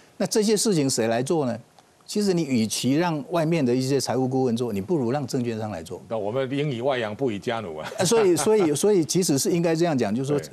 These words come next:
Speaker 1: 以现在台湾的这个产业的这个所处的环境，其实应该讲证券商可以扮演更多的角色。那应该法规做更多的松绑，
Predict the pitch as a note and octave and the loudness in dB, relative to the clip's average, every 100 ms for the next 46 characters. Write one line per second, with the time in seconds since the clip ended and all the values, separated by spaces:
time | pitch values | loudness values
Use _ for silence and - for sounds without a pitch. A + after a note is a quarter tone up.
0 | - A2+ G#2 - F#3+ F3 D#3+ C3 A#2+ C3 | -10 -2 0 2 2 2 0 0 -2 0
1 | D3 C3 G#2+ B2+ A2+ - F2 G2+ D3+ A#2+ | 0 0 -2 -2 -2 -4 -4 -2 -2 0
2 | G2 G#2 A2+ - G#2+ G2 D#2+ F#2 F2 E2 | -2 -2 -2 0 -2 -2 -4 -4 -4 -4
3 | G#2+ F2+ D2+ - D3+ C3+ A2+ D#3+ D3 C#3+ | -4 -4 -8 -10 -4 -2 -2 -2 -2 -2
4 | A#2 E2+ - D3 B2+ A#2+ A2+ A2+ A2 G#2 | -4 -6 -4 -2 0 0 0 -2 -2 -4
5 | - B2+ G2+ E2 E2 G#2+ G2+ F2 - - | -4 -4 -4 -6 -6 -4 -4 -4 -8 -8
6 | - E2+ - _ C#3+ C3 E3 C#3+ C#3+ D3 | -8 -10 -12 _ -10 -4 -4 -2 -2 -4
7 | - _ _ _ _ _ _ - - F2 | -8 _ _ _ _ _ _ -10 -4 -2
8 | F2+ B2 B2 - C3+ A2 - A#2+ G#2 G2 | 0 0 -2 -4 -2 -2 -2 -2 -2 -4
9 | F2 - G2 F#2 D2 | -4 -4 -4 -6 -10